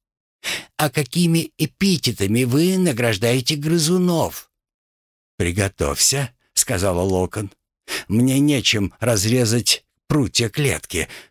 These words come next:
так что...» Взмахнув оловянной чашкой,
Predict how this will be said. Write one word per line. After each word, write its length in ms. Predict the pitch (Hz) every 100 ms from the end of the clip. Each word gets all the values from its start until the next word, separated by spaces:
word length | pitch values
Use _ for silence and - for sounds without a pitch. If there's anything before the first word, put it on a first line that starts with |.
| -
так 200 | 139 -
что...» 520 | - 160 160 160 127 _ _ _ _ _ - -
Взмахнув 760 | 90 85 87 - 107 104 - -
оловянной 500 | 87 87 87 85 82
чашкой, 560 | - 139 - 131 107